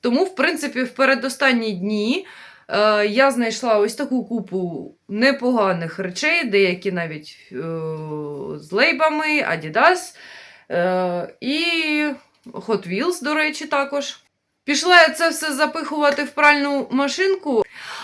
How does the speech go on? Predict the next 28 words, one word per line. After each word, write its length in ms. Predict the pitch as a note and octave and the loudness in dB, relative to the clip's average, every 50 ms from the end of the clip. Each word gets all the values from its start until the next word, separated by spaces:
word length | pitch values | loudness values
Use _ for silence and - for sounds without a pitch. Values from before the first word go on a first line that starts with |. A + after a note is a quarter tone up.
| - - | 0 4
А, 200 | - C#4+ D4 C#4 | 8 8 8 8
до 160 | G#3+ C#4+ D#4+ | 6 6 8
речі, 320 | E4 E4 D4+ - - C4+ | 8 8 8 6 4 2
наступний 560 | B3 A#3+ B3+ C4 - F#4 F4 E4+ D#4 D4 C#4+ C#4 | 2 2 2 2 2 2 2 2 2 2 2 4
ролик 400 | D4 E4 F4+ G4 F#4+ D#4 A#3+ A3+ | 4 4 4 6 4 4 2 0
в 40 | |
мене 260 | A3+ A#3+ C4+ D4 D#4 D4 | 2 2 2 2 2 0
буде 300 | A#3 A3 D#4 C#4+ D#4+ C4 | 0 0 -2 -4 -4 -2
про 160 | A#3 A#3+ B3 | -2 -2 0
дитячий 480 | A3 A#3+ A#3+ B3+ C#4 D4 C#4+ - C4+ | 0 0 2 4 4 2 2 0 -4
день 180 | A3 B3 B3 A#3+ | -2 0 2 2
народження. 500 | A#3 A#3 C4 E4 F#4 C#4 C4+ C4 A3+ G#3+ | 2 2 2 2 0 2 0 0 0 2
Ми 120 | G#3+ A3 | 0 0
дуже 260 | A3 A3+ C4 B3 C4+ A#3+ | -2 -2 -2 -2 -4 -4
круто 360 | - B3 B3+ A#3+ - G#3 G#3 | -4 -4 -4 0 0 0 0
сходили 500 | G3+ - - A#3 G3 G#3+ A3+ A3 A3 G3+ | 0 -4 -6 -4 -2 -2 0 2 2 2
до 140 | F#3 G#3 G#3 | 2 2 2
Макса 360 | G#3+ G#3+ G#3 G3+ - - F#3+ | 2 0 0 -2 -4 -4 -2
Однокласника 840 | F#3 F#3+ F#3 G3 F#3 F#3 F#3+ A3 C#4+ F4+ G4 - E4 C#4+ B3 - A3 | -2 -2 -2 -4 -4 -4 0 2 2 2 2 0 -4 -4 -2 -2 -2
на 100 | G#3 G3+ | -2 -2
день 220 | F3+ G3 G#3 G#3 | -2 -2 -2 0
народження, 600 | G#3 G3+ G3+ G3 F#3+ F#3 F#3 E3 F3+ F#3 F3+ F3 | 0 0 0 2 0 0 -2 -4 -4 -4 -4 -4
тому 440 | F3 F3 F#3+ G3 G#3 A#3 B3+ C4 A#3 | -4 -4 -4 -2 0 0 0 0 -2
підписуйтесь, 680 | - G3+ F#3 - D4 F4+ F4+ E4+ C4+ G3 G3 G#3 G3+ | -4 -6 -6 -2 0 0 0 0 -2 -2 -4 -4 -4
щоб 180 | - G#3 F#3 F#3 | -6 -8 -6 -6
мене 180 | G#3 G#3 G3+ G3+ | -4 -4 -2 -2
не 160 | G3+ G3 F#3 | -2 -4 -4
загубити. 680 | F3 G3 G3 F#3+ F#3+ F#3+ D4 F4 E4+ - A3 A3 | -6 -6 -4 -4 -4 -4 -4 -4 0 0 0 0